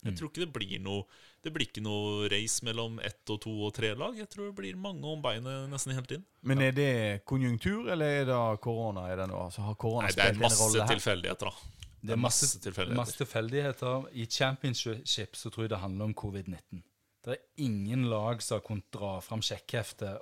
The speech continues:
Speaker 2: og bare legge, eh, type sånn som Aston Villa gjorde, sant? Det er ingen lag som har anledning til det.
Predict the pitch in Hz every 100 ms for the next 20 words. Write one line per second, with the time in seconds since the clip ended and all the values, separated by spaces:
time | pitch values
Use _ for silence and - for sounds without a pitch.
0 | - 95 101 101 95 85 107 101 107 98
1 | 95 92 101 92 92 95 - 104 - 107
2 | 101 110 110 113 - - 107 101 110 107
3 | 98 92 95 98 - 113 117 - 127 120
4 | 147 117 110 117 107 113 110 110 - 107
5 | 110 120 104 95 98 113 123 107 107 113
6 | 147